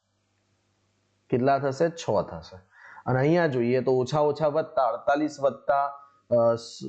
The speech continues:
સાહીઠ કેટલા થશે? આઠ ને ચાર બાર, એકસો અઠ્યાવીસ. અને અહીંયા શું આવશે? માઇનસ ભાગ્યા બે. અને ભાગાકાર કરીએ તો માઇનસ છ દુ બાર અને બે ચોક આઠ, ચોસઠ.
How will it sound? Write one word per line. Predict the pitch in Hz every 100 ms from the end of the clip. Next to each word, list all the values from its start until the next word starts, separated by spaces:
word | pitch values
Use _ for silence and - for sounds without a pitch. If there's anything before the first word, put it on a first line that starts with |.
| -
સાહીઠ | 156 160 117 -
કેટલા | 120 131 139
થશે? | 143 139 165 110
આઠ | 117 117
ને | 135
ચાર | 131 131
બાર, | 120 113 131 - _ -
એકસો | 117 - 139
અઠ્યાવીસ. | 110 135 127 139 143 - _ _ _ _ -
અને | 104
અહીંયા | 113 113 127
શું | 160 143
આવશે? | 135 156
માઇનસ | 151 147 120 98 101 - _ _ _
ભાગ્યા | 110 110 104 110 143
બે. | 127 98 107 - _ _
અને | 101 113
ભાગાકાર | 104 120 143 143 151 123
કરીએ | 117 113
તો | 107
માઇનસ | 107 104 113 127 131 131 - -
છ | - 113 120 120 117
દુ | 110
બાર | 101 113 147
અને | 131 120
બે | 95 101 104
ચોક | 123 120 117
આઠ, | 101 - -
ચોસઠ. | 117 107 113